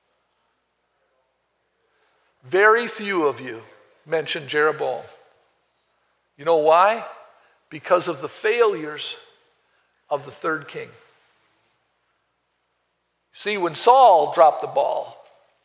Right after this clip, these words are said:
and wouldn't pick it up, God called on David. But when Solomon dropped the ball, there was nobody there to pick it up. And it just laid there on the ground.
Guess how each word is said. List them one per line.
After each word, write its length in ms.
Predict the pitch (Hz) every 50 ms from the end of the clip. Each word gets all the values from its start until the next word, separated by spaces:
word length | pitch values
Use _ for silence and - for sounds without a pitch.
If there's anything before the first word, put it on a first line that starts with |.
| _ _ _ _ _ _ _ _ _ _ _ _ _ _ _ _ _ _ _ _ _ _ _ _ _ _ _ _ _ _ _ _ _ _ _ _ _ _ _ _ _ _ _ _ _ _ _ _ -
and 180 | 151 165 165
wouldn't 300 | 185 226 202 190 180 -
pick 180 | - 202 - -
it 100 | 180 190
up, 340 | 208 190 156 - - - - - - - _ _ _ _ _ _ _ _ _ _ _ _ _ _ _ _ _ _ _ _ _ _ _
God 300 | - 165 160 160 151 -
called 300 | - 170 151 147 147 151
on 180 | 143 135 139 -
David. 320 | 156 165 156 127 110 104 - - _ _ _ _ _ _ _ _ _ _ _ _ _ _ _ _ _ _ _ _ _ _ _ -
But 100 | 156 160
when 160 | 156 143 143
Solomon 540 | - - - 214 269 285 240 190 151 139 123
dropped 280 | 120 143 123 113 -
the 60 | - -
ball, 400 | - 117 107 95 - - - - _ _ _ _ _ _ _ _ _ _ _ _ _ _ _ _ _ _
there 100 | 139 147
was 180 | 143 131 123 143
nobody 320 | 147 151 143 160 170 180
there 200 | 165 156 143 143
to 60 | 143
pick 240 | - - 156 131 -
it 80 | 131 -
up. 140 | 90 82 - _ _ _ _ _ _ _ _ _ _ _ _ _ _ _ _ _ _ _ _ _ _ _ _ _ _ _ _ _ _ _ _ _ _ _ _ _ _ _ _ _ _ _ _ _ _ _ _ _ _ _
And 120 | 131 139
it 80 | 135 127
just 200 | - 143 - -
laid 300 | 147 147 147 143 135 -
there 140 | 131 123 127
on 100 | 127 131
the 80 | 127
ground. 400 | 117 120 127 120 107 - - -